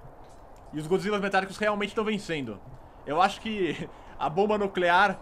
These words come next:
fez toda a diferença, porque os Godzillas metálicos são a prova de bomba nuclear. E eles foram vencedores. Galera,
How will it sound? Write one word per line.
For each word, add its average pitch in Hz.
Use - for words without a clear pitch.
fez 175
toda 202
a -
diferença, 185
porque 143
os 156
Godzillas 170
metálicos 190
são 220
a 202
prova 196
de 165
bomba 170
nuclear. 135
E 196
eles 190
foram 196
vencedores. 160
Galera, 196